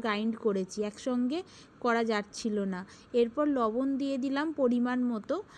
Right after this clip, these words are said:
এরপর আমি গরম কড়ার মধ্যে গোলমরিচ আর গরম মশলা এটাকে গুঁড়িয়ে নেব, আর ডিমের মধ্যে একটু গোলমরিচ গুঁড়ো যেটা আমি গুঁড়ালাম ওটা দেব, আর লবণ দিয়ে ফাটিয়ে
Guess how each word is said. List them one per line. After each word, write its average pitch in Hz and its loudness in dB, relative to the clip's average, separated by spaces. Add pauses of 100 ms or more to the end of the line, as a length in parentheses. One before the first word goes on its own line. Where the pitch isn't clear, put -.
(340)
এরপর 240 0 (120)
আমি 247 0 (300)
গরম 233 2 (100)
কড়ার 240 0
মধ্যে 247 -4 (160)
গোলমরিচ 240 2 (100)
আর 403 -2 (800)
গরম 254 4 (100)
মশলা 214 0 (300)
এটাকে 247 0 (120)
গুঁড়িয়ে 240 4
নেব, 196 0 (600)
আর 196 0 (120)
ডিমের 262 4
মধ্যে 262 -2
একটু - -6 (140)
গোলমরিচ 240 2 (100)
গুঁড়ো 269 0 (120)
যেটা 247 0
আমি 254 2 (120)
গুঁড়ালাম 240 2 (120)
ওটা 233 -2 (100)
দেব, 226 2 (340)
আর 220 -4 (120)
লবণ 214 2 (140)
দিয়ে 320 2 (100)
ফাটিয়ে 208 -2